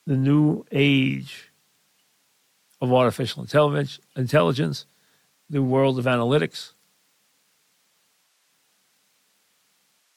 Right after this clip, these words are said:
That is the battle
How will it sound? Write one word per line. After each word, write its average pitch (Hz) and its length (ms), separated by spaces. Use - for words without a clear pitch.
That 160 320
is 147 560
the 143 120
battle 127 680